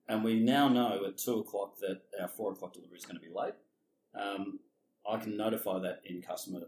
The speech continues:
automatically. Um, in fact, in some clients where we know we're gonna be more than two hours late, then we don't notify the end customer at all. We notify the call center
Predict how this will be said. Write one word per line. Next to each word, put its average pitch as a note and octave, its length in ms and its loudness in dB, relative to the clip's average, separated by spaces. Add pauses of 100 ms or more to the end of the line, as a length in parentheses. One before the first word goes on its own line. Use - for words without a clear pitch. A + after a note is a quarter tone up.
automatically. G2+ 480 -8 (720)
Um, F2 520 -4
in G#2 80 -10
fact, - 200 -6
in F#2+ 60 -4
some C3 240 2
clients F#2+ 480 -2
where F#2+ 340 0
we G2+ 160 -4
know G2+ 180 0
we're G2 80 -4
gonna G2 160 -4
be F#2 140 -6
more G2 220 -4
than F2+ 100 -6
two F2+ 180 -6
hours - 300 -4
late, F2+ 220 -8 (600)
then G2+ 280 -2
we G2+ 60 0
don't A2+ 200 2
notify F#2+ 340 -4
the F2+ 100 -6
end F2+ 120 -8
customer F2+ 300 -10
at - 40 -20
all. G2 420 -4
We F#2+ 60 -10
notify F#2 600 -6
the F2 120 -14 (120)
call - 180 -8
center - 200 -12